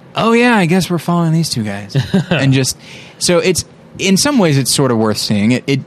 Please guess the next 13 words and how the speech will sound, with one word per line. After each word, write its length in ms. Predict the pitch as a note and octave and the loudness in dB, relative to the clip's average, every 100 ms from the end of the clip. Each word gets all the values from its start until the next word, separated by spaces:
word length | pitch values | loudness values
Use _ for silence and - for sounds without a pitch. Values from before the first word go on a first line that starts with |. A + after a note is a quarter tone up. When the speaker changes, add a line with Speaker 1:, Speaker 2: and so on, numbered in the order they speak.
| - | -6
Speaker 1:
it 200 | C#3+ - | -6 -8
feels 380 | - C4 A3+ B2+ | 0 2 2 0
way 220 | A#2+ D#3+ | 0 2
more 220 | D3 C3+ | 2 2
like, 280 | B2 A2 - | 0 -2 -4
honestly, 600 | A#2+ B2+ A#2+ A#2 A2 G#2+ | -4 0 0 0 2 2
uh, 460 | G#2 G#2 G2+ G2+ - | 0 0 -2 -2 -4
Tony 280 | - C#3 A#2+ | 0 0 2
Scott 440 | - C#3+ B2 G#2 | 0 -2 -2 0
than, 340 | G#2 G2 F#2+ F#2+ | 0 0 0 -2
than 120 | G#2 | 0
Oliver 300 | G2+ F#2 G2 | 0 -2 -4
Stone. 400 | - B2 F#2 - | -4 -4 -4 -8